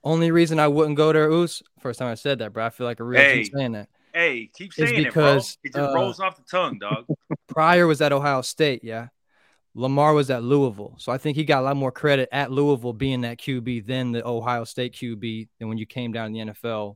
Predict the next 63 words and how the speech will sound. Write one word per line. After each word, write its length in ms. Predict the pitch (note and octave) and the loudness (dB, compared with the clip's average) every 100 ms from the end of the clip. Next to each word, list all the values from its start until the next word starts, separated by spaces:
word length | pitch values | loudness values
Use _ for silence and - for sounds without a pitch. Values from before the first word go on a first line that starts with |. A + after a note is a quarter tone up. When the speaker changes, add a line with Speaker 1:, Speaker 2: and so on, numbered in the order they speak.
| - | -14
Speaker 1:
you 100 | A2+ | -8
might 220 | A2+ A2+ | -8 -8
got 160 | G#2+ G#2+ | -8 -10
exposed 420 | - - A2+ G#2 | -12 -10 -8 -8
a 60 | G2 | -12
little 160 | F#2+ | -16
bit. 160 | F#2 F#2+ _ _ _ _ _ | -16 -20 _ _ _ _ _
Speaker 2:
Talking 260 | D#3+ D#3+ D#3 | -8 -6 -4
about 200 | C#3+ A#2+ | -6 -4
style 340 | D3+ D3+ D3 | -2 0 -2
of 100 | C3+ | -8
play, 220 | D3+ C#3+ | -10 -10
though. 220 | G#2 F2 _ _ _ _ _ | -10 -18 _ _ _ _ _
Style 320 | _ - C#3 D3+ | _ -2 0 4
Speaker 1:
I'm 60 | |
Speaker 2:
of 60 | F#3 | 4
Speaker 1:
with 100 | D3 | 4
Speaker 2:
play. 100 | C3+ | 0
Speaker 1:
you. 80 | F#2+ _ _ - | -4 _ _ -8
Speaker 2:
I, 160 | B2+ D3+ | -6 -4
I, 120 | A#2+ C#3 - | -8 -12 -6
Speaker 1:
But 100 | D#3+ | -2
I 80 | E3 | 0
just 220 | E3+ - | -2 -2
think 200 | D#3+ C3+ - | -2 -2 -2
Speaker 2:
I, 80 | |
I 20 | C3 | 0
Speaker 1:
since 220 | E3+ - | 2 2
Speaker 2:
don't, 120 | D#3+ | 2
I 40 | |
Speaker 1:
Lamar 160 | D#3+ D3+ | 2 2
did 180 | D3+ E3 | 2 2
it 0 | |
in 100 | D#3+ | 2
Speaker 2:
couldn't 120 | E3 | 2
Speaker 1:
Louisville, 280 | F3 E3 F3+ | 0 2 0
I 20 | |
Speaker 2:
fucking 80 | D3 | 0
Speaker 1:
think 100 | C#3+ | -4
he 40 | D3+ | -8
Speaker 2:
went 120 | C#3+ | -6
to 40 | |
Speaker 1:
proved 260 | D#3+ D3+ C3 | -2 -2 -2
a 40 | |
little 120 | B2 | -2
Speaker 2:
U 60 | A#2 | -4
tep. 60 | G#2 | -2
I 20 | |
Speaker 1:
more. 120 | A#2 | -4
Speaker 2:
don't, 120 | D3+ | 0
I 80 | A#2 | -2
don't 160 | F3 C3 | -2 -6
care. 300 | G2+ F#2+ G#2+ | -12 -12 -14
Just 260 | A#2+ A2+ | -18 -12
I'm 100 | C3+ | -12
talking 280 | C3 D3 C#3+ | -4 -4 -4
about 260 | B2+ A#2 G2+ | -4 -4 -4
in 80 | A2+ | -14
terms 340 | - D#3+ C#3+ | -10 -10 -10
of 80 | A2 | -20
style 480 | - B2 C#3+ F#3+ G3 | -8 -2 0 -2 -10
of 140 | _ | _
play. 460 | - E3 G2 D2+ | -12 -8 -8 -10